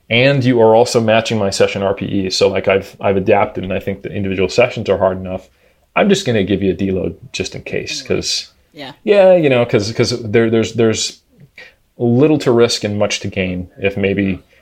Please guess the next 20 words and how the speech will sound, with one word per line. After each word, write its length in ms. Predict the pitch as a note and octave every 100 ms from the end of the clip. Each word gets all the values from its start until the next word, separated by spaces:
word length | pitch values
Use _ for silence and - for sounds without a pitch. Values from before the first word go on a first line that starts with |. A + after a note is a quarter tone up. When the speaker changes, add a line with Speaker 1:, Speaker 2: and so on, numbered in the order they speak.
| _
Speaker 1:
you're 160 | G#2 G2+
just 220 | G2 -
being 200 | G2+ G2
a 60 | G2
little 200 | G2+ G2
over, 160 | G2
over 340 | G2+ A2+ G#2+ G2
aggressive 460 | G#2+ G2 - F#2+
or, 200 | G2 F#2+
or 120 | F#2+
not 200 | G2 G2+
acknowledging 800 | F#2+ G2 G2 G2 F#2+ G2+ F#2+ G2+
the 80 | G2+
fatigue 500 | - G2 G2+ F#2+ G2
or 320 | F#2+ F#2 F2+ - _ -
something's 280 | - G2 -
creeping 300 | G#2+ G2 F#2+
up, 200 | - - -
you 100 | F#2+
know? 180 | F2+